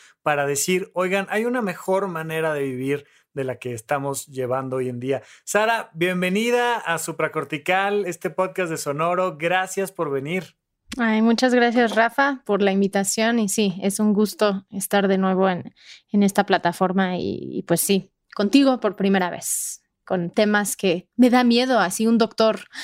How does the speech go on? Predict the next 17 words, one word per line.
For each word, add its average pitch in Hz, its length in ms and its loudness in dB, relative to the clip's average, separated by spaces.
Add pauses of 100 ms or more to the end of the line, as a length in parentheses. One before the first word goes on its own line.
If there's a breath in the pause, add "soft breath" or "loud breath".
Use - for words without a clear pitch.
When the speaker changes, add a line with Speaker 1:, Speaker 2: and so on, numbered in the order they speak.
(460 loud breath)
Speaker 2:
Es 247 120 4
una 277 140 8
sesión. 262 460 4
Yo 294 100 6
necesito 302 440 2
Speaker 1:
<laughs> 233 60 -2
Speaker 2:
terapia. 196 200 2
Speaker 1:
Un 247 80 0
psiquiatra, 226 880 0
oye. 165 280 0
Speaker 2:
Por 226 120 2
favor. 233 400 4
Speaker 1:
<laughs> - 1300 -6
Fíjate 240 520 0
que, 175 920 0
que 175 260 0
es, 180 200 -10